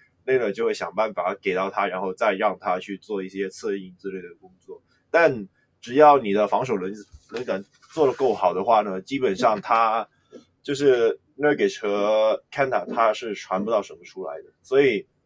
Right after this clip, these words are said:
所以，呃，这两年拓荒者都是因为这样而输球。呃，今年他们就是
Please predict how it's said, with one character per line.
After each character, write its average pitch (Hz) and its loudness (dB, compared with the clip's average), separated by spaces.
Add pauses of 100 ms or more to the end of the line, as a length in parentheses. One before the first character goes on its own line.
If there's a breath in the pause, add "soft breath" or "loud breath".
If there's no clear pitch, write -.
(760)
所 139 4
以， 127 2 (680)
呃， 107 2 (680)
这 - 2
两 92 2
年 92 -6
拓 123 0
荒 120 4
者 95 -6
都 123 -8
是 110 -10
因 110 -8
为 104 -2
这 107 -6
样 98 -2
而 87 -10
输 98 -12
球。 - -16 (580 soft breath)
呃， 123 8
今 196 0
年 143 4
他 143 4
们 117 -4 (340)
就 147 -2
是 135 2